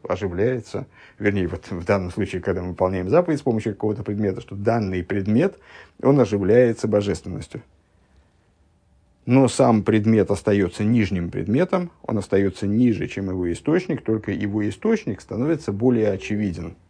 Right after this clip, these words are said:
в какой-то, ну, вот в мере соответствующей, э, там, не знаю, намерению, влагаемому в заповедь, э, там, интенсивности произведения заповеди и так далее.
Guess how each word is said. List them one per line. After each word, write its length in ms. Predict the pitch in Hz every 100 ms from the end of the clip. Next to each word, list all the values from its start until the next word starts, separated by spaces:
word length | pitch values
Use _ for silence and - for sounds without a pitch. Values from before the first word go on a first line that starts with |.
| _
в 80 | -
какой-то, 460 | 92 - 123 113
ну, 280 | 90 92 98
вот 100 | 92
в 120 | -
мере 320 | 104 120 143
соответствующей, 1300 | 113 - - - 95 - 107 107 110 98 87 - 92 - - - -
э, 420 | - 95 87 87 87 -
там, 160 | -
не 100 | 90
знаю, 380 | 92 92 87 87
намерению, 640 | 92 101 110 127 117 113
влагаемому 760 | 104 92 101 95 104 101 101 101
в 60 | 98
заповедь, 540 | 101 92 92 92 -
э, 120 | 92
там, 220 | - 98
интенсивности 760 | 101 98 113 113 117 120 110 107
произведения 520 | 107 104 98 110 104
заповеди 400 | 92 104 98 95
и 60 | 95
так 180 | 104
далее. 240 | 101 85